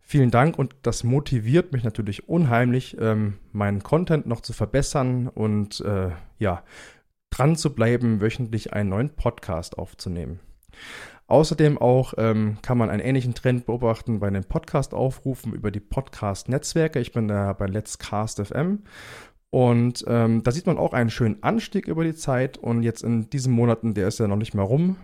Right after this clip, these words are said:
sollte ja, äh, genau, kommt ja noch nächste Woche noch eine Folge raus, die quasi, die ich jetzt aufnehme. Ähm, und das sind schon hundertachtunddreißig Aufrufe und wirklich, ich finde das super toll, das freut mich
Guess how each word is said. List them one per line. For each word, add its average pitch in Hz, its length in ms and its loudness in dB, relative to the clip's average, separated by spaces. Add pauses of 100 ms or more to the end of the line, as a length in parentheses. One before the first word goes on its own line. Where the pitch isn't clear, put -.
(180)
sollte 113 380 -4
ja, 92 260 -2 (520)
äh, 98 320 -2 (220)
genau, 98 220 -6
kommt 143 180 0
ja 151 60 4
noch 131 120 0
nächste 131 360 -2
Woche 120 160 0
noch 107 140 -2
eine 95 180 -2
Folge 98 260 -2
raus, 123 240 0
die - 100 -20
quasi, 98 240 -4
die 98 140 -10
ich 92 80 -10
jetzt - 200 -4
aufnehme. 147 500 -2 (680)
Ähm, 113 320 2 (180)
und 151 120 0
das 127 100 0
sind 127 100 0
schon 107 140 -2
hundertachtunddreißig 123 920 -2
Aufrufe 101 540 2
und 90 360 -6 (140)
wirklich, 156 460 0 (140)
ich - 260 -8
finde 143 200 0
das 123 120 -4
super 135 260 -2
toll, 131 460 2
das - 180 -8
freut 131 300 -2
mich 120 320 -4